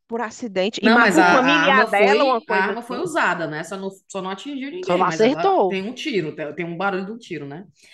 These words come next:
Speaker 2: Menina, ela entra no, no barzinho lá, na bodega, né? Toda parecida. Ela tá no, no, no faroeste, é? Que diabo é aquilo, mulher? Aí tu fica, essa
Speaker 3: Mulher, eu
Speaker 2: mulher
Speaker 3: sei que
Speaker 2: doida.
Speaker 3: parece que a história foi que o homem xingou ela de, de, porque não tem uma história de
Speaker 2: Espanhola,
Speaker 3: que ela
Speaker 2: né?
Speaker 3: foi,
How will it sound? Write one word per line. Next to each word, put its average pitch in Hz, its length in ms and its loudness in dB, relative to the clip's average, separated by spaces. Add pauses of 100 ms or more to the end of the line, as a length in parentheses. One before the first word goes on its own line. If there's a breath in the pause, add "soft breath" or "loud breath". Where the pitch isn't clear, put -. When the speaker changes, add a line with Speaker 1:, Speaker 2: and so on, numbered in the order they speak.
(140 soft breath)
Speaker 2:
Menina, 277 260 -6
ela 311 240 -2
entra 269 400 -6
no, 233 320 -4
no 196 160 -4
barzinho 175 420 0
lá, 165 180 -2
na 202 80 -2
bodega, 165 400 -2
né? 165 260 -8 (420 soft breath)
Toda 262 360 -2
parecida. 262 440 -4
Ela 294 100 0
tá 370 160 0
no, 392 240 -2
no, 247 320 -6
no 190 160 -6
faroeste, 214 560 0
é? 269 80 -4
Que 311 80 -14
diabo 359 180 0
é 453 80 2
aquilo, 427 300 -4
mulher? 339 360 -6 (500 soft breath)
Aí - 120 -4
tu 202 140 0
fica, 202 200 2
essa 226 120 2
Speaker 3:
Mulher, 202 120 2
eu 190 100 4
Speaker 2:
mulher - 0 -
Speaker 3:
sei 208 180 0
que 247 100 -2
Speaker 2:
doida. 415 80 -6
Speaker 3:
parece 180 340 -2
que - 80 -8
a 165 60 -4
história 165 320 -4
foi 165 160 -10
que - 120 -20
o 156 80 -12
homem 165 260 -4
xingou 170 420 -6
ela 156 240 0
de, 151 320 -12
de, 160 300 -8
porque 160 180 -6
não 180 100 -6
tem 180 140 -6
uma 180 80 -10
história 185 320 -4
de 151 120 -4
Speaker 2:
Espanhola, - 20 -6
Speaker 3:
que 147 100 -4
ela 151 140 -2
Speaker 2:
né? - 0 -
Speaker 3:
foi, 151 420 -6